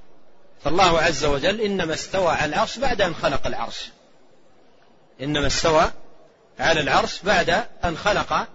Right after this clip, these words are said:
العرش، الذي خلق السماوات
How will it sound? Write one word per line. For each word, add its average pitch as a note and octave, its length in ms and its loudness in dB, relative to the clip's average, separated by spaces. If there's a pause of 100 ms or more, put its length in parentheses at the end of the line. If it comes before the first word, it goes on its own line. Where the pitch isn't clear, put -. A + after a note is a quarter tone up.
(460)
العرش، G3+ 460 -2 (640)
الذي C#3 260 -2
خلق E3+ 360 0
السماوات D3 680 -2